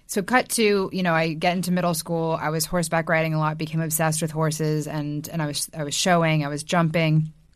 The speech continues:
And there was a movie being cast out of New York City. I lived in Connecticut at the time, um, that was called The Horse Whisperer, and it was based on the novel, and Robert Redford,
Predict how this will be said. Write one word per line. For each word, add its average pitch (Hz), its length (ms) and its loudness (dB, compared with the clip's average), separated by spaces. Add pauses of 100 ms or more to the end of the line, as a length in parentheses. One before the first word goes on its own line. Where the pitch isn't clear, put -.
(760)
And 185 120 0
there 180 100 2
was 175 140 2
a 165 320 4
movie 202 420 4
being 165 240 0
cast 156 400 0
out 156 120 4
of 156 80 -2
New 156 100 0
York 151 180 -6
City. 156 300 -2
I 156 100 -2
lived 165 180 -2
in 156 140 0
Connecticut 156 600 -4
at 156 120 -6
the 160 80 -2
time, 147 420 2 (560)
um, 160 460 2
that 165 200 2
was 165 140 -2
called 151 180 2
The 160 60 -2
Horse 277 280 4
Whisperer, 160 600 -2
and 165 120 0
it 160 40 0
was 160 120 -4
based 156 240 -2
on 175 120 2
the 185 80 2
novel, 147 460 0
and 147 120 -4
Robert 151 220 0
Redford, 151 480 0